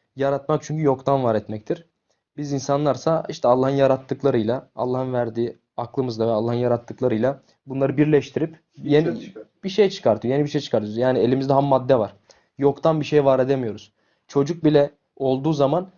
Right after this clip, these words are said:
Speaker 1: biz orada bir amel yapıyoruz ama onu yaratan Allah, yoktan var eden Allah. Yani erkek ve kadının suyundan yarattık diyor biz insanı yani.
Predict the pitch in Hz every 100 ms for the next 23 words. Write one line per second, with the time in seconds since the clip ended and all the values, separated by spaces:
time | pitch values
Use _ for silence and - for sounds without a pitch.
0 | _ _ - 135 143 151 147 151 131 143
1 | 165 151 127 127 156 175 - 139 135 135
2 | 143 139 131 139 135 131 123 117 113 123
3 | 123 120 113 117 117 117 107 - _ -
4 | 98 104 - _ _ _ - 120 - 120
5 | 117 120 117 120 - 117 117 120 123 113
6 | 107 - - 107 101 98 98 98 98 92